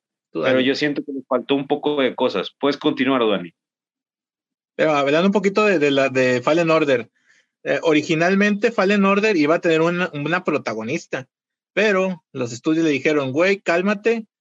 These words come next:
Speaker 1: vamos a meter una prota en la nueva trilogía, mejor pon otro cab-, pon un vato, güey", porque van a decir, o sea, va a haber punto de comparación y como que Disney en su afán de,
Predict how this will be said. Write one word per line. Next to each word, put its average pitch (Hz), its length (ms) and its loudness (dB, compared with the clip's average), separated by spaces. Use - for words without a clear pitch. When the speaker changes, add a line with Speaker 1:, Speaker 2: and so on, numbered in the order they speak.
Speaker 1:
vamos 143 300 -2
a 165 40 0
meter 143 280 -2
una 170 200 -2
prota 175 540 -2
en 139 140 -4
la 123 160 -4
nueva 135 260 -2
trilogía, 123 580 -4
mejor 139 680 -4
pon 131 220 -2
otro 151 240 -4
cab-, 135 200 -2
pon 151 200 -2
un 185 60 0
vato, 214 280 0
güey", 165 160 0
porque 127 380 -2
van 123 200 -2
a 147 40 0
decir, 127 560 -4
o 123 40 -6
sea, 131 120 -2
va - 40 2
a - 40 0
haber 175 180 2
punto 170 240 0
de 175 40 -2
comparación 156 460 -2
y 160 60 -4
como 123 260 -6
que - 220 -6
Disney 180 540 0
en 151 120 0
su 131 220 -2
afán 143 380 -2
de, 135 760 0